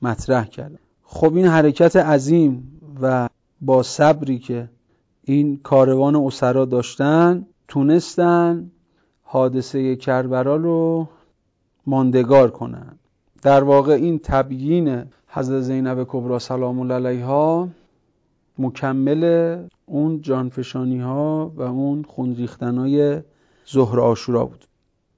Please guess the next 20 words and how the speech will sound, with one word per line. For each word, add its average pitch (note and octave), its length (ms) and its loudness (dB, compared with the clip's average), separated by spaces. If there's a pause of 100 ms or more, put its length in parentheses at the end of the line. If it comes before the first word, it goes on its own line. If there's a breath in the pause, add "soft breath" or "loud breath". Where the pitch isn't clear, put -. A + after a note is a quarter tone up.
(160)
این F#3+ 180 -2
کاروان D#3 600 0
هم F3+ 120 0
الان D#3+ 320 0
ادامه C#3+ 380 -2
داره. D#3 340 -2
هر C3+ 200 -6
سال C#3 280 -6
ما C3+ 200 -4
کربلا B2 800 -6 (360)
اربعین C3 580 -2
می‌ریم E3+ 840 -2 (280)
و E3 540 -2 (300)
مسئلهٔ C3+ 640 -4
تبیین E3+ 1300 -4 (680)
مسئلهٔ C3 380 -2
مهمیه. A#2+ 800 -6
باید B2 340 -6
حواسون C3 520 -4
به B2 100 -6